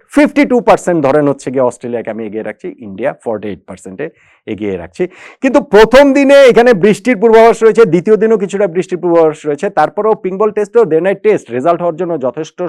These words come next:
সময় পাওয়া যাবে। ড্র আমি এক্সপেক্ট করছি না, আমার কাছে মনে হচ্ছে টেস্টের রেজাল্ট হবে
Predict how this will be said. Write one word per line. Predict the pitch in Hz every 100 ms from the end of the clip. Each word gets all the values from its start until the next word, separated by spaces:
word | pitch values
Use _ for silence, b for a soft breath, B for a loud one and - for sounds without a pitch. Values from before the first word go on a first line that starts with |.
| -
সময় | 151 147 135
পাওয়া | 131 107
যাবে। | 107 151 B B - 117
ড্র | 151 208 233
আমি | 226
এক্সপেক্ট | 196 190 - -
করছি | 135 147
না, | 156 147
আমার | 151
কাছে | 151 160
মনে | 156
হচ্ছে | 165 143
টেস্টের | 131 156 123
রেজাল্ট | 120 160
হবে | 175